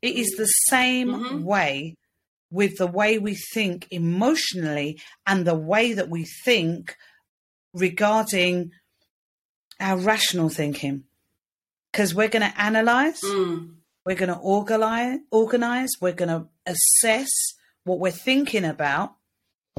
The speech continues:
Speaker 2: Mm.
Speaker 1: and we're gonna take these things and we're gonna utilize them. Now, let me just be a little bit specific about this. Anger will lead us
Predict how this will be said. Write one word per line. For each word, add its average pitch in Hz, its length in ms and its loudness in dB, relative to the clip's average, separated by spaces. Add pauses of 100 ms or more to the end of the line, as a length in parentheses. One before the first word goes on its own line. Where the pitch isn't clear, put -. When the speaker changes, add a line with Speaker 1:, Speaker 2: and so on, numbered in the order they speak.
(100)
Speaker 2:
Mm. 175 340 -10 (300)
Speaker 1:
and 247 280 2
we're 262 140 4
gonna 330 260 2
take - 360 -4
these 247 260 0
things 156 400 -2 (480)
and 233 140 2
we're 254 100 4
gonna 247 160 0
utilize 214 720 0
them. 143 320 -6 (500)
Now, 220 160 0
let 269 140 2
me 339 120 2
just 294 240 0
be 214 440 -2
a 202 60 -2
little 196 220 0
bit 180 240 -6
specific 175 540 -6
about 147 380 -4
this. 127 220 -8 (880)
Anger 277 640 2 (640)
will 190 200 0
lead 262 400 2
us 156 220 -2